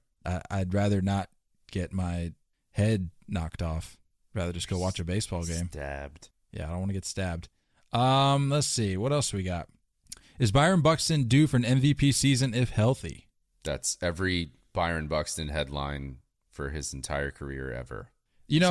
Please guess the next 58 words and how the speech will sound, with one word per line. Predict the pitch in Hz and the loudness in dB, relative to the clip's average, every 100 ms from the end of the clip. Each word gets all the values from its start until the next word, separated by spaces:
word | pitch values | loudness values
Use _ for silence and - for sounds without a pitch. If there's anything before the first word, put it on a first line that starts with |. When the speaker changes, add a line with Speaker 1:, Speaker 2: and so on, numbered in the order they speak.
| - | 4
Speaker 2:
Sorry. | 165 | 4
Speaker 1:
that's, | - - - - _ _ - | 2 -4 -12 -20 _ _ 0
well, | 175 180 139 101 - - | 2 4 2 -4 -14 -4
unfortunately, | 143 147 160 175 185 156 | -2 2 2 2 2 2
that's, | 127 147 - | 2 2 2
like, | 190 - | 2 2
the | |
headline | 131 135 139 131 123 | 2 4 4 2 2
for | 104 | 0
every | 101 143 143 131 95 82 _ _ | 2 2 2 2 0 -4 _ _
top | - 92 90 - | -2 -2 -2 -6
tier | - 92 82 | -6 -2 -4
player. | - 87 73 | -4 -4 -4
It's | 67 95 - | -2 -2 0
just | 120 110 | 0 0
a | 110 | 0
matter | 101 104 101 | 0 0 0
of, | 95 90 | -2 -4
well, | 87 92 117 | -4 -4 -4
Speaker 2:
Just | 120 - | -6 -6
Speaker 1:
can | 127 101 | 0 2
they | 107 | 4
win | 113 | 2
the | 113 | 2
Speaker 2:
staying | 107 | 2
healthy, | 104 | 0
Speaker 1:
M | |
V | 135 | 0
P | |
Speaker 2:
yeah. | 113 | -2
Speaker 1:
if | 117 | -2
they | 107 | -2
stay | - 101 | -2 -2
healthy? | 107 131 - - - - | -2 -4 -8 -16 -14 -4
I | |
mean, | 107 107 | 0 2
we | 117 | 4
Speaker 2:
Yeah. | 123 | 2
Speaker 1:
just | 120 | 2
heard | 117 | 2
about | 117 120 | 2 0
Jacob | 110 123 120 | 2 0 0
deGrom, | 120 117 135 123 | -2 0 2 2
maybe | 95 95 101 | 0 0 0
not | 104 104 | 0 0
even | 104 107 104 95 - | -2 -2 -4 -6 -10
having, | - 104 107 98 | -4 -2 -2 -4
getting | 107 | -4
the | 113 | -2
ball | 107 107 | 0 0
for | 113 | 0
opening | 113 104 110 | -2 0 -2
day. | 117 127 123 _ _ _ | 0 0 -2 _ _ _
Speaker 2:
Yeah. | - 85 82 | -6 -4 -2
Speaker 1:
It's | 87 | -2
like | 123 | -2
these | 107 123 | 0 0
guys, | 110 147 | 0 -2